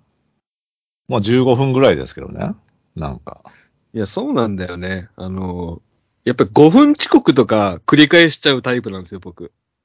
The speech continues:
Speaker 1: ええ。
Speaker 2: それをどう捉えるかなんですよね、相手側が。五分、十分の遅刻はオッケーと取るタイプなのか、いや、五分遅刻でしょっていうタイプ。
Speaker 1: <laughs> いやいや、どう捉えるかじゃなくて、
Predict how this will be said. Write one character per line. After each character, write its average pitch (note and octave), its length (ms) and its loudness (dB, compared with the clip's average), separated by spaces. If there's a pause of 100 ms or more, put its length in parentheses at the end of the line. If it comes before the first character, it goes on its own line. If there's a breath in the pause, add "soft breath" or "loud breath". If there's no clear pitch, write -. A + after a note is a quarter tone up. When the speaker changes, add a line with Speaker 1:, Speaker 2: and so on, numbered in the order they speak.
(260)
Speaker 1:
え D2 680 -4
え。 - 60 -20 (560)
Speaker 2:
そ - 240 -8
れ C#4 140 -6
を D4+ 80 -6
ど C4 180 -2
う - 40 2
捉 B2+ 200 2
え B2+ 80 4
る A#2 80 -6
か G2+ 100 -4
な F2 120 -10
ん - 20 -12
で F2+ 60 -16
す - 80 -12
よ F2+ 60 -8
ね、 G2 140 -6
相 F#2+ 200 -6
手 F#2+ 160 -8
側 F2+ 200 -8
が。 F2 240 -10
五 B2+ 140 4
分、 F#3+ 300 0
十 E3 160 2
分 D3 280 0
の A2 100 0
遅 - 120 -8
刻 A#2 240 -2
は G#2 140 2
オ D3 80 0
ッ - 100 -20
ケ D3+ 140 4
ー C3+ 40 2
と A#2+ 120 -8
取 B2+ 180 0
る A2 100 0
タ A#2 120 2
イ A#2 100 2
プ A2+ 140 -4
な G2 80 -4
の F#2 100 -6
か、 C3+ 500 2
い E3+ 60 4
や、 F#3 100 6
五 E3+ 160 8
分 G#3+ 160 6
遅 B2 120 -6
刻 D3+ 160 2
で E3 100 6
し C3+ 80 0
ょ G#2 40 0
っ - 40 -10
て - 140 -4
い - 20 0
う - 20 0
タ A2+ 200 0
イ - 20 -2
プ。 F#3 80 2
Speaker 1:
<laughs> - 0 -
い C#3+ 60 0
や C#3 80 4
い - 60 4
や、 A#2 60 4
ど A#2+ 120 2
う D#4 40 6 (100)
捉 F3+ 340 4
え F#3+ 40 4
る E3 120 -2
か C#3 100 0
じ B2 60 -6
ゃ - 20 -4
な A#2 140 -4
く G2+ 100 -20
て、 G2 260 -4